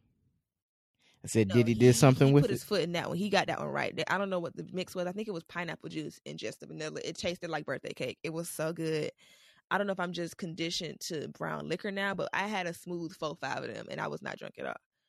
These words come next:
Speaker 2: We were like, "What?" And we had, like, some other stuff at the other party. I'm like, "Why are we not drunk?" But we had a really good time. Um,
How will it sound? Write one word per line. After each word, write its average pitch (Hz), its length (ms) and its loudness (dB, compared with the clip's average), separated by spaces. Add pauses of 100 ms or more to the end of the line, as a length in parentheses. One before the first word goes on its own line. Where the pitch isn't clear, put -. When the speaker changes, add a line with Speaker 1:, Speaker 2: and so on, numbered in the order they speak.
(220)
Speaker 2:
We 254 80 -2
were 453 100 -4
like, 247 260 0 (140)
"What?" 233 180 -4 (220)
And 196 100 -2
we 320 100 0
had, 269 180 2
like, 156 160 -2
some 131 280 -14 (180)
other 214 260 0
stuff 202 280 0
at 160 80 -6
the - 140 -6
other 196 140 0
party. 190 280 2
I'm 233 80 -4
like, 180 260 2
"Why 180 180 0
are 262 100 -2
we 247 100 -6
not 156 180 -6
drunk?" - 220 -8 (640)
But 247 100 2
we 302 80 -2
had 269 120 0
a 208 40 -4
really 196 160 -2
good 180 180 -4
time. 165 500 -4 (120)
Um, 160 520 -4